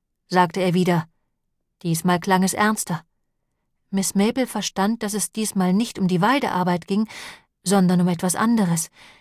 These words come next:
Sie schlackerte hilflos mit den Ohren. George sah, dass sie so ganz alleine nicht weiterkam und stieß einen langgezogenen Pfiff aus. "Ordnung in die Schafe",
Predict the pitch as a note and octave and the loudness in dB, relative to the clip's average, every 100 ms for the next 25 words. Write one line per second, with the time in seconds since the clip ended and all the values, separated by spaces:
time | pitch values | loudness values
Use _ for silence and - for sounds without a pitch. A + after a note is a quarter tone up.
0 | _ - E3+ - G3+ - F#3 F3+ G3+ G3 | _ -8 -6 -4 -4 -4 -6 -4 -4 -4
1 | F#3+ F3 F3 F3+ F#3 E3+ E3 D#3+ _ _ | -4 -4 -4 -4 -4 -4 -4 -8 _ _
2 | _ _ _ _ _ _ _ _ _ _ | _ _ _ _ _ _ _ _ _ _
3 | - G3+ G#3 G#3+ - - F#3+ G3+ A3+ A3+ | 0 2 2 2 -4 2 4 4 4 0
4 | G#3+ A3 G3 G3+ G3+ A3 G#3+ F#3 F#3 G#3+ | -4 -2 -2 0 0 -2 0 2 2 2
5 | G#3+ - G#3+ A#3+ G3 E3 F3+ E3+ E3+ E3 | -2 -2 0 0 -2 -4 0 0 0 -2
6 | - A3+ G#3+ F3+ E3+ F#3 G#3+ G#3 D#3+ G3+ | -4 -4 0 2 4 4 2 0 -2 -2
7 | G3 F#3+ - - A3+ - E3 D#3+ - _ | 0 0 -2 -6 -6 -6 -6 -4 -6 _
8 | _ _ _ _ _ _ _ - - D4 | _ _ _ _ _ _ _ 6 8 6
9 | B3+ B3+ A#3 G#3+ C4 B3 A3+ F#3 | 2 4 4 4 10 10 8 -2